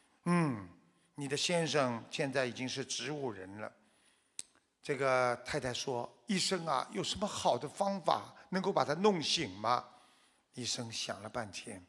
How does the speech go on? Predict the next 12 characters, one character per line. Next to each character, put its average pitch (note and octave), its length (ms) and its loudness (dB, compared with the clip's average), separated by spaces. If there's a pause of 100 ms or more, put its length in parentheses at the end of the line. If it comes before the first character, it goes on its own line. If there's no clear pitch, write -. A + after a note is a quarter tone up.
(280)
，“嗯， F3+ 320 8 (540)
给 C3 180 0
他 C3+ 220 4
弄 D#3+ 260 4
一 C#3+ 80 0
个 B2+ 280 4 (260)
官 G#3 320 10
复 F#3+ 280 0
原 B2 320 4
则， A#2+ 400 0 (840)
通 G3 320 6
知 F3 300 0